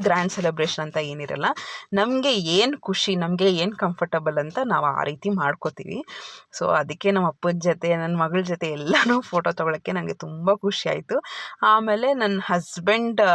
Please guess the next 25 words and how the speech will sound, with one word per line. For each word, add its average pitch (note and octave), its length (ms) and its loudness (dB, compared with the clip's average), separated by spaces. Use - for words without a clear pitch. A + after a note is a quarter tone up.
ಆ, F#3 180 2
ನಮ್ F#3+ 180 4
ಹಸ್ಬೆಂಡ್ G3 480 0
ಅಕ್ಕನ್ G#3 340 0
ಮಕ್ಳೆಲ್ಲ E3 380 2
ಬಂದ್ರು. D#3+ 320 -4
ಇವ್ರು F3 680 -2
ಚೆಕ್ಸ್ - 380 -2
ಶರ್ಟ್ G3 320 0
ಇರೋದು E3+ 260 -2
ಮನೋರಂಜನ್ D#3+ 640 -2
ಅಂತ, C#3 220 -6
ಪ್ಲೇನ್ F#3+ 400 0
ಗ್ರೀನಿಶ್ E3+ 680 -4
ಸ್ವಲ್ಪ D#3+ 260 -2
ಈ D#3+ 280 0
ತರ D#3 200 0
ಬ್ಲೂಯಿಶ್ E3+ 600 0
ಶರ್ಟ್ D#3+ 340 0
ಇರೋದು F3 360 0
ರಂ-, D#3+ 420 -2
ನಿರಂಜನ್ D#3 460 -4
ಅಂತ C#3+ 260 -4
ನಮ್ಮ G3 200 0
ಅಕ್ಕ, E3+ 200 -8